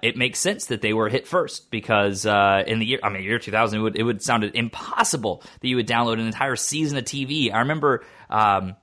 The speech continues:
when, like, Fahrenheit nine eleven came out, uh, Michael Moore pretty much said, "Hey, if you torrent this thing, it's okay." And I was like, "What? You can download an entire, an entire movie? That sounds impossible. That'll take you an entire week to do a thing like that. And who has that, that much space on their computer?"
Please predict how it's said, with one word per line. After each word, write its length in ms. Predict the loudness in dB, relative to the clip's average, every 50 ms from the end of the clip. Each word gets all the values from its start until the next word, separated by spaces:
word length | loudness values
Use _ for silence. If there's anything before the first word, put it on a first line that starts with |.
| _
when, 120 | -4 -2 0
like, 140 | 0 0 0
Fahrenheit 420 | 0 0 0 2 2 0 0 0
nine 200 | 0 0 0 0
eleven 280 | 2 2 2 2 0 -2
came 240 | -2 -2 -2 0
out, 260 | 0 -2 -2 -4 -8 -14 -20 -20 -20 -12 -6
uh, 500 | -2 0 2 4 4 2 2 0 -4 -6 -10 -12 -14 _ _ _ -16 -16 -16 -16 -18 -20 -20 _ -4
Michael 300 | 0 2 2 2 2 2
Moore 220 | 2 2 2 2
pretty 140 | 2 2 0
much 100 | 0 0
said, 140 | 0 0 0
"Hey, 120 | 2 2
if 140 | 2 2 0
you 80 | -2 -4
torrent 320 | -2 0 2 2 2 2
this 140 | 0 -2 0
thing, 180 | 0 0 0 0
it's 120 | -2 0
okay." 400 | 0 0 0 0 2 2 2 2
And 120 | 2 0
I 20 | 0
was 80 | 0
like, 100 | 0 -2
"What? 280 | -2 -2 -2 -2 -2 -2
You 40 | -2
can 140 | -2 -2 0
download 360 | 0 0 2 2 2 0 0
an 40 | 0
entire, 380 | -2 -2 0 2 2 4 2
an 160 | 2 0 0
entire 280 | -2 0 0 0 0 0
movie? 400 | 0 -2 -2 -2 -2 -2 -2 0
That 180 | 0 0 0 0
sounds 280 | 0 0 0 2 2 0
impossible. 600 | 0 -2 -2 -2 0 0 0 0 0 0 2 2
That'll 220 | 2 2 2 2
take 200 | 0 0 -2 0
you 60 | 0 0
an 60 | 0
entire 280 | 0 2 4 4 4
week 340 | 4 2 0 -2 -4 -4 -6
to 80 | -6 -2
do 120 | 0 0
a 60 | 0
thing 200 | 0 0 -2 -2
like 200 | -2 -2 -4 -2
that. 140 | -2 -4 -2
And 100 | -2 0
who 60 | 2
has 160 | 2 2 2 2
that, 200 | 0 0 0 -4 -10 -12 -4 -2
that 100 | 0 0
much 140 | 0 -2
space 380 | -4 -6 -4 -4 -2 -2 -2 -2
on 120 | -2 0
their 100 | 0 0
computer?" 480 | 0 -2 -4 -4 -2 -2 -2 -2 -4 -6